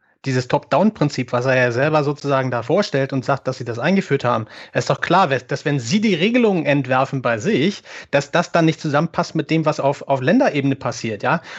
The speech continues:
Und diese, diese Kommunikation, ich glaub, der Lauber geht da auch genau drauf ein, ja. Also, dass diese Kommunikation im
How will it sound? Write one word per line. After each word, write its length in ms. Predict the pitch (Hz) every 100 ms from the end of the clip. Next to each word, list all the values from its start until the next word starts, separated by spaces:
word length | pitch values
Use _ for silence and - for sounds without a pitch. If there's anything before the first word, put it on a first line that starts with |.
| 127
Und 340 | 139 139 -
diese, 460 | 147 147 143 127 123
diese 400 | 127 117 113 110
Kommunikation, 640 | - 143 127 120 117 202
ich 100 | 165
glaub, 160 | - 139
der 100 | 131
Lauber 280 | 120 170 170
geht 200 | 143 147
da 80 | 135
auch 160 | 180
genau 240 | 156 135 120
drauf 260 | 117 120
ein, 240 | 117 117 110
ja. 240 | 117 165 - - -
Also, 220 | - 120 127
dass 240 | 139 -
diese 180 | 170 165
Kommunikation 600 | 160 147 135 127 156 208
im 180 | 208